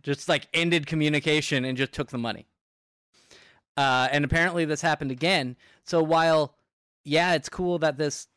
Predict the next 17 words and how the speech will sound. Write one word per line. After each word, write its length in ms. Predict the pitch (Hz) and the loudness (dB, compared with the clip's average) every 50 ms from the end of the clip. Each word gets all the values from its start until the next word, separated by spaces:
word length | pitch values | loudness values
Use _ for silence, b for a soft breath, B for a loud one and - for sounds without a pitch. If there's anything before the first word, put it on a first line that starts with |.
| _ _ | _ _
this, 320 | 151 156 156 139 - - - _ _ _ _ _ _ _ _ _ _ _ - | -2 -2 -2 -2 -4 -10 -16 _ _ _ _ _ _ _ _ _ _ _ -4
uh, 180 | 143 131 127 127 | -2 0 0 0
guy 220 | 123 151 143 147 | 0 0 0 0
from 160 | 139 156 139 | 0 -2 -4
South 240 | - 151 135 131 - | -4 -2 -2 0 0
Africa 320 | 135 131 - - - 143 131 | -2 -2 -4 -6 -8 -6 -6
is 180 | 120 113 113 | -6 -6 -8
doing, 640 | 120 127 120 151 170 240 262 180 131 117 113 117 117 _ _ _ _ _ _ _ _ _ _ _ - | -12 -6 -2 0 0 2 0 -2 -2 -4 -8 -10 -12 _ _ _ _ _ _ _ _ _ _ _ -6
uh, 300 | 135 123 120 120 117 113 | -4 -2 -2 -2 -2 -4
these, 540 | 120 131 127 120 120 117 - - - - _ _ _ _ _ _ _ _ _ _ | -6 -6 -6 -6 -6 -8 -10 -12 -14 -16 _ _ _ _ _ _ _ _ _ _
you 80 | - 196 | -8 -6
know, 160 | 170 127 123 | -6 -4 -2
or 140 | 135 143 139 | 0 -2 -2
trying 360 | - - 175 185 202 247 226 160 | 0 0 0 0 0 0 -2 -4
to 80 | 139 | -6
do 160 | 120 127 123 | -6 -6 -6
these 200 | 113 117 117 - | -6 -6 -10 -12